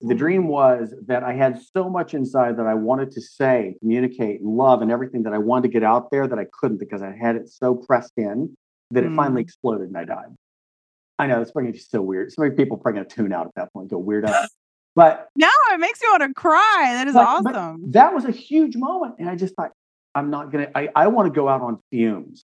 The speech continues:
Speaker 1: I wanna go out having nothing unsaid, undone." You know,
Speaker 2: That's
Speaker 1: if, you know,
Speaker 2: me, yeah.
Speaker 1: if,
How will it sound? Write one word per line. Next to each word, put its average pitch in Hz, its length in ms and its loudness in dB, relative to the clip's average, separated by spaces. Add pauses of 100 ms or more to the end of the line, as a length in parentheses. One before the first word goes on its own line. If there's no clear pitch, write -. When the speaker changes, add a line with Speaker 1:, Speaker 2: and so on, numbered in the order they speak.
(160)
Speaker 1:
I 139 60 6
wanna 196 160 6
go 185 220 0
out 156 180 4
having 139 400 -2
nothing 151 400 0
unsaid, 110 840 -2
undone." 104 840 0 (400)
You 147 100 4
know, 123 260 2
Speaker 2:
That's 131 120 0
Speaker 1:
if, 135 80 2
you 147 140 0
know, 127 100 2
Speaker 2:
me, 104 100 -2
yeah. 214 260 2
Speaker 1:
if, 120 60 -10